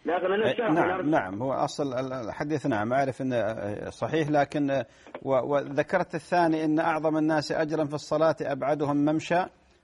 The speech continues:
Speaker 2: ثم إيش؟
Speaker 1: "أبعدهم إليها ممشى،
Speaker 2: أيوة.
Speaker 1: والذي ينتظر الصلاة حتى يصليها مع الإمام أعظم أجرا من الذي يصليها ثم ينام".
Speaker 2: طيب.
Speaker 1: الجزئية هذه مش فاهمها أنا.
Speaker 2: إن شاء الله، أبشر يا ناجي.
Speaker 1: ممكن أعوذ يا عهد الرسول، بارك الله فيك يا شيخ.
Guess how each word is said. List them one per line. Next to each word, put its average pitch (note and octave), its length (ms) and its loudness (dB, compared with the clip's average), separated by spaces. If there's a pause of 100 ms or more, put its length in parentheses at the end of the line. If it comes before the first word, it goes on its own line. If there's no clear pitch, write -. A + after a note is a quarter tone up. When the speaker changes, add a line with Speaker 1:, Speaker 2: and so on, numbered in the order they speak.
Speaker 2:
ثم D#3 220 0
إيش؟ E3 280 2
Speaker 1:
"أبعدهم G#3 360 -2
إليها A3+ 320 0
ممشى، F3+ 480 -2
Speaker 2:
أيوة. D#3+ 220 2
Speaker 1:
والذي A3 180 0
ينتظر G3+ 300 -4
الصلاة A3 540 -4 (200)
حتى F#3+ 320 -4
يصليها G#3+ 480 0
مع G3+ 160 0
الإمام A#3 520 0
أعظم G#3 460 0
أجرا A#3 280 0
من A#3 140 2
الذي A3+ 240 0
يصليها A3+ 400 0
ثم A#3 200 2
ينام". A#3 340 0 (180)
Speaker 2:
طيب. A#2 140 2
Speaker 1:
الجزئية B3+ 480 -2
هذه B3+ 100 -2
مش A#3 160 -2
فاهمها A#3 160 -2
أنا. D#3+ 120 0
Speaker 2:
إن A#2 100 -4
شاء C#3 460 4
الله، B2+ 260 -2
أبشر D3 260 -2
يا D#3 80 4
ناجي. D3 280 0
Speaker 1:
ممكن C#4 260 -2
أعوذ C4+ 180 -2
يا C4+ 100 0
عهد C4 200 -2
الرسول، B3+ 320 -2
بارك A#3 300 -2
الله A3+ 300 0
فيك B3 180 -2
يا A3+ 80 0
شيخ. - 280 -4